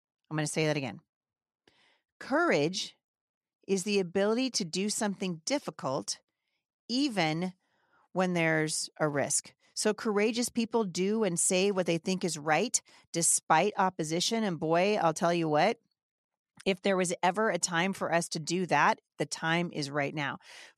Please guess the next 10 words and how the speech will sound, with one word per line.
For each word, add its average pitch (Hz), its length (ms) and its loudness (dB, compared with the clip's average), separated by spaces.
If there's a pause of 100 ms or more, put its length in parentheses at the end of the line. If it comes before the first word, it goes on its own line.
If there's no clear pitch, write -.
A 190 100 4
time 190 300 2
for 202 160 4
us 180 160 2
to 165 420 -2 (220)
do 180 420 -2 (100)
things 214 260 0
that 190 100 0
are 151 80 2
hard, 202 520 0